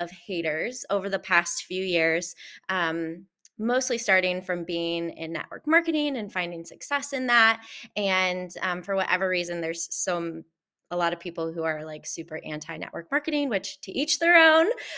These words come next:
Um, and yeah, so I, I, as I was looking at ratings and reviews for the podcast, as I came across that, um, because this is all new to me, I saw a lot of really negative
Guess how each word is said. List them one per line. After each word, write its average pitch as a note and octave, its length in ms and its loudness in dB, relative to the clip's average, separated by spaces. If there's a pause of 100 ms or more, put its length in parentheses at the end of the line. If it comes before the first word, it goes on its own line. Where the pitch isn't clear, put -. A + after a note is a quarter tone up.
(160)
Um, A3+ 640 10 (140)
and A3+ 640 8 (680)
yeah, G4 400 8
so D4 320 4
I, C4+ 540 8 (220)
I, B3 500 8 (480)
as A3+ 160 2
I C4 60 4
was B3 160 0
looking F#3+ 260 -2
at F3 220 2
ratings F3 420 -2
and F3 100 -8
reviews F3+ 520 -8
for G#3+ 100 -8
the A3+ 60 -8
podcast, F#3+ 640 -6
as F3+ 100 -12
I F3 80 -4
came G3 260 -6
across G#3+ 440 -8
that, - 240 -2 (380)
um, F#3+ 340 8
because F#3+ 200 -6
this F#3 140 -6
is E3+ 140 -4
all E3 100 2
new C4+ 160 0
to - 160 -12
me, F#3+ 240 -2 (800)
I G#3+ 340 4
saw C#4+ 340 0
a D4 60 2
lot C#4+ 180 2
of C#4 200 -2 (100)
really B3 640 -2
negative G3+ 640 -6